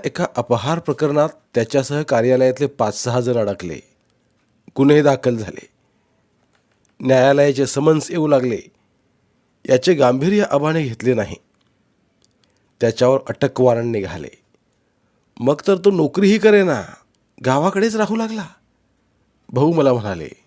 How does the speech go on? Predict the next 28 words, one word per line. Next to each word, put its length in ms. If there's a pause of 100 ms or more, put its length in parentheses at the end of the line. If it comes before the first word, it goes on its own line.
(1400)
"तू 200
तुझ्याच 460
नोकरीत 380
गुंग 220
आहेस." 420 (1160)
वडीलधारा 540
म्हणून 320
तर 80
आबाचे 380
बघावे 380
काय 220
झाले 220
ते, 400 (840)
सारखे 440
इकडेच 320
असते. 560 (1800)
वेळ 220
काढून 380
आबाला 340
सोबत 300
घेऊन 280
चिपळूणला 500
गेलो. 240 (1120)
जाताना 440
पहिल्यांदा 520
रस्त्यात 340
फणस 440
घेऊन 280